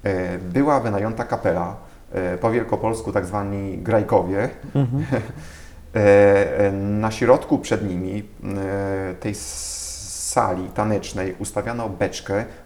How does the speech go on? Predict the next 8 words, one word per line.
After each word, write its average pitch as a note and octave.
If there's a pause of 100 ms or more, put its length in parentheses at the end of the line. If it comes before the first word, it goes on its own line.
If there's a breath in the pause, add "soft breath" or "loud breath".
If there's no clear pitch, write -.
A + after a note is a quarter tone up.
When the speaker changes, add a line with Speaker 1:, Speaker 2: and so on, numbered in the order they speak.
Speaker 1:
na G#2+
nim C#3+
stawiano A#2+
obrus, G2+ (580 loud breath)
e, F#2+ (120)
i A#2+
tace, - (180)
nadatki. G#2+